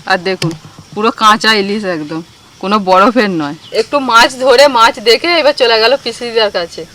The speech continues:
আর আমি এখন মাছগুলোকে কেটে নিয়ে ওখানে আলুটা সিদ্ধ করতে বসিয়ে দিয়েছি, কারণ আলু সিদ্ধ হতে একটু সময় লাগে, ওই জন্য আগেই আলুটা সিদ্ধ করতে দিয়ে দিয়েছি। আর বিরিয়ানি মানেই আমাদের একটুখানি আলু দিতে হবে বিরিয়ানিতে, আলু ছাড়া বিরিয়ানি মানায় না।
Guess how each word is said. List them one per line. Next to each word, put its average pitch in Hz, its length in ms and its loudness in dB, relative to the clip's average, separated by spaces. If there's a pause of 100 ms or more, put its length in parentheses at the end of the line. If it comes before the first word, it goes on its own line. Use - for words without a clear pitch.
(300)
আর 190 140 -2
আমি 202 160 -2
এখন 240 220 -4
মাছগুলোকে 220 540 -2
কেটে 214 300 -2
নিয়ে 277 180 -2
ওখানে 226 260 -4
আলুটা 208 320 -2
সিদ্ধ 214 260 -6
করতে 247 280 -2
বসিয়ে 220 340 -4
দিয়েছি, 233 300 -4
কারণ 208 220 -2
আলু 196 220 0
সিদ্ধ 214 240 -8
হতে 226 220 -2
একটু 226 200 -8
সময় 202 340 -6
লাগে, 196 260 -6
ওই 196 80 -10
জন্য 208 140 -6
আগেই 196 300 0
আলুটা 196 280 -2
সিদ্ধ 175 240 -10
করতে 175 280 -12
দিয়ে 151 180 -14
দিয়েছি। 147 400 -16 (240)
আর 196 140 0
বিরিয়ানি 226 460 2
মানেই 262 360 2
আমাদের 240 280 0
একটুখানি 254 420 -4
আলু 214 260 2
দিতে 196 240 -8
হবে 185 240 -4
বিরিয়ানিতে, 170 540 -8
আলু 190 260 0
ছাড়া 254 240 -2
বিরিয়ানি 214 380 -2
মানায় 202 380 -6
না। 151 120 -14